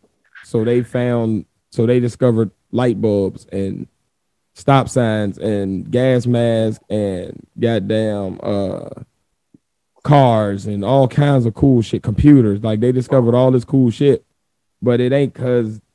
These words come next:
they manifested it, it's 'cause they outworked everybody else. Like, they just, the, the, the shit that just separate people who do great shit and what, to start this conversation off, will be considered inferior people. It ain't really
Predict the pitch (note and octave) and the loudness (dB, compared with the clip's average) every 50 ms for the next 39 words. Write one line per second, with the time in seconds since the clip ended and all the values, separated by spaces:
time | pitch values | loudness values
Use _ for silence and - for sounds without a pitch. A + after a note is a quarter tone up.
0 | _ _ _ _ _ _ - A#2+ B2 A#2+ G#2+ G#2+ B2 D3 C#3 A#2 G#2+ G2 B2 A#2+ | _ _ _ _ _ _ -4 -2 -2 0 0 0 0 0 0 0 -2 -2 -4 -4
1 | A#2 G#2+ A#2 A2+ A2+ A2+ A2+ A#2 - B2+ A#2+ A#2+ A2+ A2+ B2 B2+ C3 - - - | -4 -4 -4 -4 -4 -4 -6 -6 -4 -2 0 0 0 2 2 2 2 2 0 2
2 | C3+ C#3 A2+ G2 A2 C3 D3 - - - A2+ A2+ A2+ A2+ A2 A#2 A2 A2 A2 A2 | 2 2 4 4 4 4 4 2 2 0 0 0 2 0 0 0 -2 0 0 0
3 | A#2+ A2+ A2 A2 A2 G#2+ G#2 G#2 A2+ B2 A#2+ B2 A#2 B2 B2+ A#2 - _ _ _ | 0 0 -2 -2 -4 -4 -2 -2 0 0 0 0 0 0 -2 -2 -4 _ _ _
4 | _ _ _ - B2 G#2+ G#2+ B2+ A#2+ A2 A#2+ A#2 - - F3 E3+ - D3 C3 B2+ | _ _ _ -2 0 0 2 0 2 2 0 0 2 2 2 4 4 2 2 2
5 | C#3+ A#2+ - - D3 C3+ B2+ B2+ C3 B2+ B2 A2+ B2+ C3+ C3+ C3 B2 A#2 A#2+ A#2+ | 0 -2 0 0 0 0 0 0 0 0 -2 -2 -2 -2 -2 0 0 0 2 2
6 | A2 G2+ A#2 B2 A#2+ G#2+ A#2 A#2 A2+ A2 G#2 - B2 B2 A2 - - _ _ _ | 0 0 0 0 0 0 0 -2 -2 -4 -4 -4 -2 -2 -2 -4 -8 _ _ _
7 | _ _ _ _ _ _ - A#2 A#2 A2+ A2+ G#2+ G#2+ G#2 G2+ G2+ - _ _ - | _ _ _ _ _ _ -4 -4 -2 -2 -2 -2 -4 -4 -6 -8 -12 _ _ -6
8 | A2+ A#2+ A#2 G#2 - _ _ _ _ _ _ _ _ _ _ _ _ - B2 G#2 | -4 -4 -4 -4 -8 _ _ _ _ _ _ _ _ _ _ _ _ -10 -10 -6
9 | - - C3 B2+ A#2 G2+ A2+ G#2 - B2 A#2 A2+ G#2+ G#2+ - A#2+ A2 A2 A2+ A#2 | -2 0 0 0 0 -2 -4 -4 -2 -2 -2 -2 -2 -2 -2 -2 -2 0 -2 -2
10 | A#2 A2 G#2+ G#2+ G#2 A#2 A#2+ - A#2+ G2 - B2+ A#2 A2+ A2 G#2+ G#2 G2 - - | 0 -2 -2 -2 -2 -2 -2 -4 -6 -6 -4 -4 -4 -2 -2 -2 -4 -4 -2 0
11 | C3 B2+ A#2+ A#2 A2 G2+ B2 A#2 G#2+ A2 G#2+ F#2+ - B2 C#3 C#3 C3+ B2+ A#2 A2+ | 0 2 2 0 0 -2 -2 -4 -2 -2 -4 -2 -2 0 0 0 0 0 0 0
12 | B2 B2 A#2 A2+ G#2+ G#2+ G2 | 0 0 0 0 -2 -2 -4